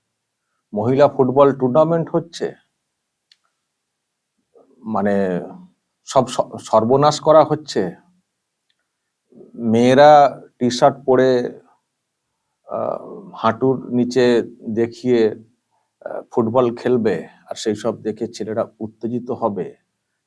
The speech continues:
তার জেরে যে সব ধর্ষণ বা এইসব হয়ে যাবে, এটা হতে দেওয়া যাবে না। সেজন্যে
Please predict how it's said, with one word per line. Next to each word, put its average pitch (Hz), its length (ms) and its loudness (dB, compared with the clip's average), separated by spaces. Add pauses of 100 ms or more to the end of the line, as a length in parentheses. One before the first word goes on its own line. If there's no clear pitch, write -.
(100)
তার 101 240 0
জেরে 110 220 -2
যে 110 180 -2
সব 107 220 -6 (360)
ধর্ষণ 117 520 -6
বা 110 80 -4
এইসব 113 400 -8
হয়ে 104 200 -4
যাবে, 82 360 -14 (100)
এটা 104 240 -8
হতে 98 280 -10
দেওয়া 90 240 -10
যাবে 87 280 -16
না। 87 140 -20 (1080)
সেজন্যে 113 580 -2